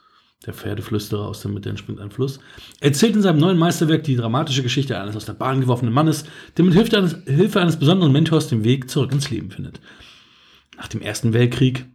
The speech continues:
kehrt Ranulph Junior, Oscar-Preisträger Matt Damon, als desillusionisierter Alkoholiker in seine Heimatstadt zurück.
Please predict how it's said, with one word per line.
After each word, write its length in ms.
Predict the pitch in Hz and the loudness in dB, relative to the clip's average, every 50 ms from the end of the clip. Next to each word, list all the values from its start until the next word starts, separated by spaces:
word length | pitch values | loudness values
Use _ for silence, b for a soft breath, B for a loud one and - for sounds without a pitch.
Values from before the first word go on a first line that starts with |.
| _ _ _ _ _ _ _ _ _ b b b b b b b b b - | _ _ _ _ _ _ _ _ _ b b b b b b b b b -4
kehrt 260 | - 120 127 123 127 127 | 0 0 0 0 0 0
Ranulph 560 | 120 123 123 135 147 156 156 160 160 160 - | 0 2 2 4 4 4 4 4 2 0 -2
Junior, 760 | 127 110 113 127 143 151 156 156 160 165 170 170 160 165 - _ _ _ _ _ - | -4 0 2 2 4 4 4 4 2 2 2 0 -2 -8 -14 _ _ _ _ _ -12
Oscar-Preisträger 720 | 117 110 - - 117 - - - 117 - - 110 107 110 | -10 -8 -6 -6 -6 -6 -6 -8 -8 -8 -8 -8 -6 -6
Matt 200 | 107 107 - - | -8 -8 -4 -2
Damon, 400 | 120 123 131 131 131 123 - - - _ - | 0 0 0 0 -2 -6 -10 -14 -20 _ -8
als 180 | - 120 120 - | -6 -6 0 4
desillusionisierter 840 | 160 170 165 156 160 165 156 151 147 135 131 147 147 143 143 127 | 4 4 4 4 2 2 4 4 4 2 4 4 4 2 2 0
Alkoholiker 600 | 127 127 123 - 123 117 131 139 147 143 143 135 | -2 -4 -4 -2 0 2 2 2 2 2 2 2
in 80 | 135 131 | 2 2
seine 200 | 139 143 143 147 | 0 0 0 0
Heimatstadt 380 | 175 190 170 135 - - - | 0 0 -2 -4 -6 -8 -10
zurück. 300 | - - - 78 - - | -10 -12 -12 -12 -14 -20